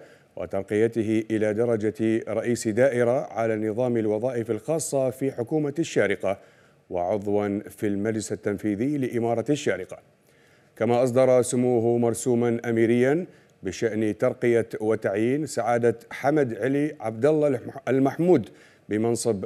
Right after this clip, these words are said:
رئيس دائرة التنمية الاقتصادية في إمارة الشارقة وترقيته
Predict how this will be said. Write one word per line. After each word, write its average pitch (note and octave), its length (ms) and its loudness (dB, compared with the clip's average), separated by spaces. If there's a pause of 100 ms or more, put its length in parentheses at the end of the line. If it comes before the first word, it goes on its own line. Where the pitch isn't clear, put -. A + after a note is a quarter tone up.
رئيس A2 440 0
دائرة A2+ 440 0
التنمية A2+ 380 0
الاقتصادية A2+ 880 -2
في A#2 300 -4
إمارة A#2+ 340 0
الشارقة D#3 600 2 (380)
وترقيته G#2 880 -2